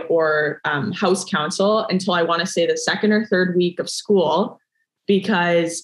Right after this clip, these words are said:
they were looking for people to run. And I remember nobody wanted to run because we had no idea what it was.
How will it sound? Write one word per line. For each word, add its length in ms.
they 200
were 200
looking 380
for 120
people 320
to 140
run. 540
And 80
I 60
remember 360
nobody 560
wanted 320
to 120
run 520
because 320
we 160
had 260
no 220
idea 300
what 160
it 160
was. 420